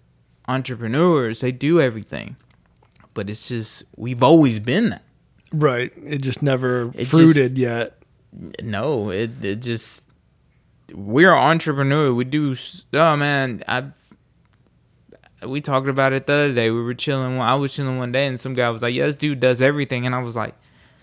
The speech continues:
Speaker 1: "Damn, I do do everything." Like, that's good that people see that.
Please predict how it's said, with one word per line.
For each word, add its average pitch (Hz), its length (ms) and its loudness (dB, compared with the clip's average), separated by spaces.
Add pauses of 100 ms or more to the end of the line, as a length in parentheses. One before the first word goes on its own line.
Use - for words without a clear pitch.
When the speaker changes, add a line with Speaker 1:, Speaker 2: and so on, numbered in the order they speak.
(360)
Speaker 1:
"Damn, 135 400 -6
I - 80 -8
do 220 160 -2
do 131 220 0
everything." 101 480 -6
Like, 143 180 0
that's 180 220 6
good 208 220 6
that 190 140 4
people 160 320 -4
see 196 260 -2
that. 95 300 -6